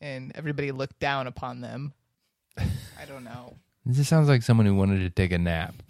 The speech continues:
Speaker 1: <laughs>
Speaker 2: Like, "I'm doing the other method."
Speaker 1: <sighs> Ugh, okay, so it's also believed that most bird catchers only hunted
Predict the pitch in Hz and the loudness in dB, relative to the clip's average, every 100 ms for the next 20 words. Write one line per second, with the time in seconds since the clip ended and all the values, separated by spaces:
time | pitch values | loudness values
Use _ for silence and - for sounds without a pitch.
0 | - - - - - - - - _ _ | -12 -6 -4 -4 -6 -14 -20 -20 _ _
1 | _ _ - 87 101 135 139 143 120 123 | _ _ -6 -2 2 2 4 4 6 6
2 | 147 117 92 98 90 87 80 82 - 208 | 6 6 2 0 0 0 -2 -6 -10 -14
3 | - 220 - _ - - - - _ _ | -14 -18 -18 _ -20 -18 -16 -18 _ _
4 | _ _ 220 - 233 285 - - - - | _ _ -6 -6 -6 -10 -16 -18 -18 -2
5 | 214 202 247 160 151 156 151 - 269 254 | 0 0 -4 -4 -4 -6 -6 0 6 8
6 | 240 240 220 - _ - 202 202 233 - | 8 4 0 -12 _ -8 -4 4 4 4
7 | 269 254 240 - - 208 202 175 131 156 | 2 2 0 -6 -2 -2 0 -4 -6 -10
8 | 196 208 190 185 170 165 190 190 208 - | -10 -12 -4 2 2 2 0 0 0 -2
9 | 190 190 196 - 180 - 165 160 - 175 | -2 -2 -2 -6 -6 -6 -8 -8 -8 -4
10 | 180 175 165 160 175 170 165 147 151 | -2 -2 -4 -6 -8 -8 -8 -10 -12